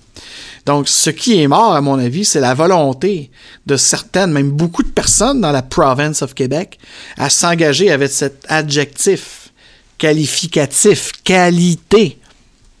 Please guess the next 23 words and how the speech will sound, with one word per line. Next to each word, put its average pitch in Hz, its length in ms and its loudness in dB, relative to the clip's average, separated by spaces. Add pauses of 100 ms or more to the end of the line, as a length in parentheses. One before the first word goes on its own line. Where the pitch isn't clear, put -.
(280)
qui - 100 -4
est 151 220 -2
le 139 200 -2
mot 147 260 -2
agile. 135 580 -2 (1400)
Dans 151 180 -2
les 165 120 2
trois 147 300 0
langues, 165 260 0
d'ailleurs, 123 320 -4
que 123 100 -12
je - 100 -12
parle, 147 240 -8
hein, 165 120 -12
c'est - 240 -14
un 127 120 -4
adjectif 135 560 -6 (340)
qualificatif, 131 720 -4 (100)
a-, 123 160 -6 (140)
agile, 127 680 -4 (320)
agile, 135 640 -2 (640)
agile, 127 640 -2 (140)
agile. 131 540 -2